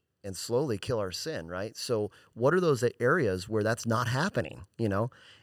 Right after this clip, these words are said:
And I think if someone comes in and says, "You know, I don't, I don't, I just don't really think that way," I would, I would have to ask the question is, like, "Have you really taken a stock of your heart? Have you really taken a stock of, of where you're actually at in terms of killing your, your sin?" You know?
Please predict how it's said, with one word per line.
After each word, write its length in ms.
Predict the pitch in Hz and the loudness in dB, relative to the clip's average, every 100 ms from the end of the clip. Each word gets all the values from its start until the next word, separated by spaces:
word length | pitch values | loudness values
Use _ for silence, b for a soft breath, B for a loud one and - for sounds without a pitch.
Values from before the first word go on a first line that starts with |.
| - | 0
And 80 | |
I 60 | 120 | 0
think 200 | 113 156 | 0 -2
if 100 | 127 | -4
someone 280 | - 131 120 | -2 -2 -2
comes 240 | 123 113 | -4 -2
in 80 | 113 | -2
and 100 | 107 | -2
says, 260 | 104 98 - | -2 -4 -4
"You 80 | - | -2
know, 80 | 123 | 4
I 100 | 127 | 6
don't, 200 | 143 147 _ - | 4 2 _ -6
I 60 | |
don't, 200 | 113 131 - - | -2 -2 -4 -6
I 60 | |
just 180 | 127 120 | -4 -2
don't 160 | 120 107 | -2 -2
really 200 | 110 98 | -2 -4
think 260 | - 120 | -2 -2
that 220 | 113 107 101 | 2 0 4
way," 300 | 110 110 117 b b b b _ | 4 4 0 b b b b _
I 120 | 127 | 2
would, 180 | 139 139 - | 4 2 4
I 160 | 143 | 4
would 180 | 202 139 | 4 2
have 220 | 117 110 | -2 -4
to 60 | 107 | -4
ask 200 | 98 - | -4 -6
the 60 | 87 | -10
question 380 | 98 92 - | -8 -8 -8
is, 160 | 95 90 | -8 -4
like, 220 | 82 - _ | -4 -4 _
"Have 160 | 110 107 | -2 2
you 100 | 139 | 4
really 200 | 135 117 | 4 4
taken 280 | 123 107 95 | 2 -2 -4
a 60 | |
stock 500 | - - 101 95 - - | -4 -2 -2 -2 -6 -8
of 120 | 92 | -8
your 100 | 85 | -8
heart? 400 | - - - - _ | -12 -16 -16 -20 _
Have 100 | 113 | -12
you 100 | 120 | -6
really 140 | 139 139 | -2 -2
taken 260 | 127 113 | -4 -8
a 60 | 107 | -8
stock 420 | - 101 90 90 | -6 -6 -6 -8
of, 200 | 82 82 _ b b b b - | -12 -14 _ b b b b -2
of 280 | 92 82 - | -2 -2 -14
where 240 | 107 107 117 | -4 0 2
you're 180 | 110 | 2
actually 400 | 101 95 - 98 85 | 0 0 -4 -4 -4
at 360 | 95 104 85 _ | -2 -2 -4 _
in 120 | 101 | -6
terms 300 | 95 101 98 | -4 -4 -4
of 140 | - - | -8 -4
killing 280 | 107 101 | -4 -2
your, 180 | 85 80 - | -6 -12 -12
your 160 | 87 | -10
sin?" 520 | 76 - 113 87 - - | -8 0 2 2 -4 -6
You 120 | 107 | 0
know? 180 | 95 92 | 0 0